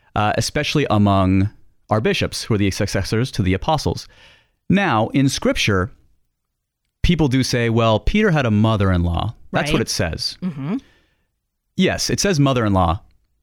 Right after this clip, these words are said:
Speaker 1: in the English translation. But the New Testament was written originally in Koine Greek,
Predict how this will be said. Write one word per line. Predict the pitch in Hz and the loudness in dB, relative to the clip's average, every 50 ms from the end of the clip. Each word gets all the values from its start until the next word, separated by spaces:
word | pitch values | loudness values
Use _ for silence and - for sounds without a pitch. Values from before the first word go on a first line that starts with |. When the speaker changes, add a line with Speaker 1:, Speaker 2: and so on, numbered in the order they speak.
| _ _ _ _ _ _ _ _ _ _ _ _ _ _ _ - | _ _ _ _ _ _ _ _ _ _ _ _ _ _ _ -2
Speaker 1:
in | 120 110 | 0 2
the | 104 98 | 2 2
English | - 120 151 170 139 120 104 - | 0 0 0 2 2 2 0 0
translation. | - 113 98 95 - 92 90 87 - - 78 - 107 - - _ _ _ _ _ _ _ _ _ - - _ _ _ _ _ - | -2 -2 -2 -2 -2 -2 -2 -2 -2 -2 -4 -4 -6 -8 -12 _ _ _ _ _ _ _ _ _ -20 -20 _ _ _ _ _ -6
But | - 123 160 165 165 | -4 -2 -2 -2 -2
the | - 202 196 190 175 151 | 0 0 0 0 0 -2
New | - - 139 165 214 | 0 0 2 2 2
Testament | - - 160 190 - - 131 123 123 - | 0 0 -2 -2 0 0 0 0 0 0
was | - 120 107 101 | 0 -2 0 0
written | 107 131 - 143 135 | -2 0 2 2 2
originally | 113 104 131 165 139 104 98 95 98 95 98 98 98 - - - - _ _ _ _ | 2 2 0 2 2 2 2 2 2 2 0 0 -2 -6 -12 -20 -20 _ _ _ _
in | - 107 107 107 107 107 107 107 104 107 - - - | -2 0 0 2 2 2 2 2 2 0 -2 -6 -4
Koine | - - 127 127 131 131 131 127 117 110 | 0 2 2 4 2 2 0 0 0 2
Greek, | 117 139 131 - - - - | 2 2 0 0 -4 -8 -12